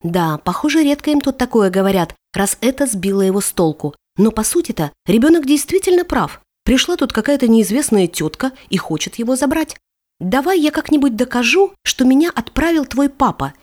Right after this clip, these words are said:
серьезно смотрю на Костю. Мальчик задумывается.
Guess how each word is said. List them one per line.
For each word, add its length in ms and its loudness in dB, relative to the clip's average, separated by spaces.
серьезно 540 -2
смотрю 380 -4
на 100 0
Костю. 480 -8
Мальчик 420 -2
задумывается. 760 -4